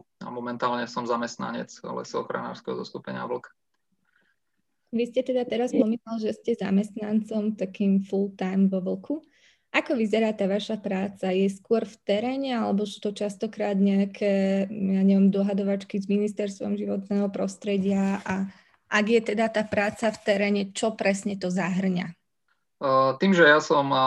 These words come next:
Speaker 1: takzvaný náčelník kmeňa Vlk Východné Karpaty, čiže také našej pobočky tu na severovýchode Slovenska, tak, e, moja práca spočíva od,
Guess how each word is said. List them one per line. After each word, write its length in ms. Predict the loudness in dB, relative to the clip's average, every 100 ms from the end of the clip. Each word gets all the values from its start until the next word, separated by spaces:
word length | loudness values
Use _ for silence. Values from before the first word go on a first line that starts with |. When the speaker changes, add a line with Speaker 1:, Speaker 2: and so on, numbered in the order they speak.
| 6 6 4 2
Speaker 1:
takzvaný 400 | 0 0 0 4
náčelník 640 | 2 4 2 2 0 -4
kmeňa 480 | -4 -2 2 2 2
Vlk 160 | 2 0
Východné 400 | -4 -2 -2 0
Karpaty, 640 | 0 2 2 2 0 0 -4
čiže 240 | -8 -6
také 240 | -6 -4 -2
našej 320 | -2 -2 2 2
pobočky 480 | 2 0 -2 -6
tu 160 | -4 -6
na 80 | -6
severovýchode 720 | -4 0 0 0 -2 -4 -4
Slovenska, 800 | -2 0 0 -2 2 2 2 -2 -20 -20 _ _ 0
tak, 320 | 4 4 4
e, 100 | 4 6 6 6 4 2 -2 -10 2
moja 220 | 4 6
práca 320 | 6 4 2
spočíva 800 | -8 -6 -4 -2 2 4 4 4
od, 240 | 4 2